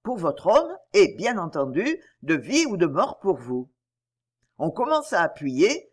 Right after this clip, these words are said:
l'arrière-main rassemblée, au moment où on sent la pression de la reine sur l'encolure. Si on n'a pas la place de tourner, on pointe un peu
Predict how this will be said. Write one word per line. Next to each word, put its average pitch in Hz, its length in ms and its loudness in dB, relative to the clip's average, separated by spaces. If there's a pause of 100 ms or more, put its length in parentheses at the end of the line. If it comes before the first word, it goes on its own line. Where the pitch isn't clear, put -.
l'arrière-main 226 640 -2
rassemblée, 180 840 -4 (260)
au 220 120 2
moment 175 560 -2
où 170 120 0
on 143 80 -4
sent 302 280 -2
la 240 80 -2
pression 220 440 -6
de 151 100 -4
la 123 100 2
reine 277 340 0
sur 277 160 -6
l'encolure. 147 680 -2 (640)
Si 180 160 -2
on 156 80 -4
n'a 127 100 0
pas 277 200 2
la 285 100 2
place 269 260 0
de 170 140 0
tourner, 156 580 -4 (180)
on 170 140 -4
pointe 285 380 0
un 165 100 -2
peu 208 340 0